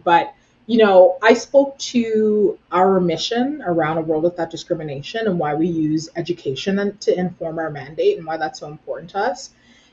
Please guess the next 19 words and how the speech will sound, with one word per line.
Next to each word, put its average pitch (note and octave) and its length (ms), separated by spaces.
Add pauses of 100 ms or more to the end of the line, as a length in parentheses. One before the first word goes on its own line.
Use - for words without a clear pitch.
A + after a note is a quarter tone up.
is G3 140
because G#3+ 260
we G#3 500
know F3 760 (100)
that E3 300
if E3 100 (140)
we G3 80
want G#3 240
to G3+ 80
challenge D3 960
those D#3+ 240
biases F#3+ 640
and A#3 100
assumptions, A#3 580
like - 180
you A3+ 120
mentioned, A3 560
right, F3 320
that, E3 260